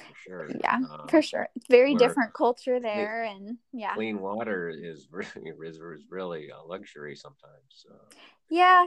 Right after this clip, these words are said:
Speaker 2: kinda, yeah. I think I got some, I drank some of the water. I had it in something, and I got a little sick, but <laughs>
Speaker 1: No, did you?
Speaker 2: yeah, but no, it was, it was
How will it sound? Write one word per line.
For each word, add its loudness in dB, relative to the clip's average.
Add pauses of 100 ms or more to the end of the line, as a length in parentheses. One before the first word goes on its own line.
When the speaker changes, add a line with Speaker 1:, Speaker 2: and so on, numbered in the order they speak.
(100)
Speaker 2:
kinda, 4 (140)
yeah. -4 (240)
I -6
think -6
I 2
got 2
some, -8 (180)
I -10
drank -12
some -6
of -8
the -4
water. -4
I -4
had -8 (100)
it -6
in -18
something, -12 (180)
and -16
I -12
got 0
a -12
little -8
sick, -10 (120)
but -8
<laughs> -10
Speaker 1:
No, -4
did -8
you? -8 (480)
Speaker 2:
yeah, -2 (240)
but -16 (120)
no, -12
it -6
was, -18 (180)
it -10
was -18